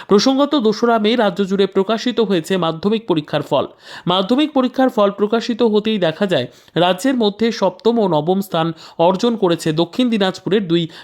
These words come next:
কৃতী ছাত্র। স্বাভাবিকভাবেই খুশির হাওয়া জেলার শিক্ষা মহলে। এরই মাঝে শনিবার গঙ্গারামপুরে কৃতী ছাত্র, রাজ্যে সপ্তম স্থান অর্জনকারী অঙ্কন বসাককে সংবর্ধনা দিলেন ডক্টর সুকান্ত মজুমদার।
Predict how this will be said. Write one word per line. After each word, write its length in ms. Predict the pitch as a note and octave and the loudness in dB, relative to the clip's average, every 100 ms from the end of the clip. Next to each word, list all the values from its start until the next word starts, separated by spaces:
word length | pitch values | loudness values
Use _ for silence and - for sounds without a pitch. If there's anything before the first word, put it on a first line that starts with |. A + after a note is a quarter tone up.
| _ | _
কৃতী 300 | A3+ A3+ A#3+ | 0 2 0
ছাত্র। 380 | - D#3+ - D#3+ - _ - - | 0 -2 -2 -4 -6 _ -20 -6
স্বাভাবিকভাবেই 680 | - A3 A#3+ C#4+ A#3 B3 C4 | 0 2 2 0 0 0 -2
খুশির 460 | - A3 G#3 B3+ | -4 -6 0 0
হাওয়া 280 | G3 F#3 F#3+ | 2 2 2
জেলার 320 | F3+ E3 E3+ | 0 0 -2
শিক্ষা 400 | D#3+ - E3+ - | -2 -8 -6 -4
মহলে। 340 | D#3+ C3 C#3+ A#2+ - - - - | -2 0 0 -4 -6 -20 -16 -2
এরই 200 | F3+ A#3+ | 2 4
মাঝে 300 | C4 C4+ D4+ | 2 2 0
শনিবার 460 | - A#3 A#3+ B3 A#3 | 2 0 2 0 2
গঙ্গারামপুরে 640 | F3+ F#3+ G#3+ A3+ G#3+ A#3 | 0 2 0 0 -2 -2
কৃতী 300 | A3+ G3+ G#3 | -2 -4 -4
ছাত্র, 420 | G3+ F#3 - G#3+ | -2 -4 0 0
রাজ্যে 340 | F3+ D3+ F3+ F3 - - | 0 0 -2 -2 -6 -10
সপ্তম 460 | - G3+ F#3+ - A#3+ | 0 0 2 0 -2
স্থান 280 | - G3+ | -2 0
অর্জনকারী 560 | F#3 D#3+ F#3+ F#3+ F#3+ F#3+ | 0 0 0 -2 0 2
অঙ্কন 360 | D#3+ E3 A3+ A3 | 0 0 0 0
বসাককে 520 | F#3+ F#3+ F#3 D3 C3 - - | -2 -4 -4 -2 -2 -6 -12
সংবর্ধনা 640 | - G#3 G#3+ B3+ G#3+ B3 B3 | -2 0 0 0 0 0 0
দিলেন 280 | G3 G#3 | 0 0
ডক্টর 300 | G#3 F3+ F3+ | 0 -2 -2
সুকান্ত 460 | E3+ - G3+ G#3+ G#3 | -4 -4 -2 -2 0
মজুমদার। 600 | E3 C#3+ D#3 D3 B2+ - | 0 0 -2 -2 -4 -8